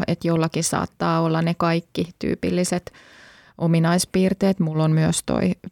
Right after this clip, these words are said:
toi aistiyliherkkyys, eli, eli niinku kuumalle ja kylmälle ja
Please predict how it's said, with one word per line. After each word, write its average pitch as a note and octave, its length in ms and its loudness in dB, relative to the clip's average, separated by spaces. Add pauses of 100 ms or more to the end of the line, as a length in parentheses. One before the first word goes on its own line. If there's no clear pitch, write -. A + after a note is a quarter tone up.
(140)
toi F3 260 0
aistiyliherkkyys, F3+ 1400 0
eli, E3+ 240 0 (140)
eli A#2+ 180 0
niinku D#3+ 340 -2
kuumalle E3 540 -2
ja F#3+ 140 2
kylmälle F3+ 640 4 (1000)
ja E3 180 2